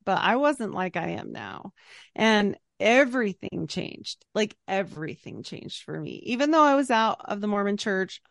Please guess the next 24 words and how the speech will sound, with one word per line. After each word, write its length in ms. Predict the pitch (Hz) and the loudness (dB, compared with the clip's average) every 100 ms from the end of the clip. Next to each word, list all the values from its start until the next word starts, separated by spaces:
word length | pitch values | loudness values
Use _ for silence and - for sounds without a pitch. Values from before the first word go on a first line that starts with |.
| - | -4
I 160 | 175 | -2
believed 300 | 180 190 185 | 2 2 2
in 100 | 185 | 0
God. 400 | 175 170 165 165 - _ - | 0 0 -2 -4 -8 _ -2
I 200 | 180 185 | 2 2
did 200 | 190 175 | 0 -2
the 80 | |
things, 500 | 180 180 175 170 170 - _ _ _ | -6 -4 -2 -4 -8 -14 _ _ _
whatever. 680 | 185 202 190 175 180 180 - - | 0 4 6 4 2 2 -4 -4
It, 280 | 208 214 - | -2 -2 -2
it 100 | 208 196 | 0 2
wa-, 180 | 196 - | 2 0
I 180 | - 214 | 2 2
don't 260 | 220 233 226 | 2 0 -2
think 220 | 214 202 | -4 0
I 120 | 185 | 0
had 180 | 190 175 | 0 -2
a 80 | 170 | -4
true, 580 | - 190 190 185 185 - _ _ _ _ - | -4 0 2 0 -2 -8 _ _ _ _ -6
like, 220 | 190 196 | -2 -2
conviction 1000 | - 208 190 151 190 196 - 175 156 160 | -4 -2 -2 2 0 0 -2 -2 -4 -6
of, 260 | - 185 165 | -4 -2 -2
like, 340 | 170 139 - - | -2 -4 -6 -8
"No, 720 | 160 180 190 202 180 - | -4 0 4 6 6 4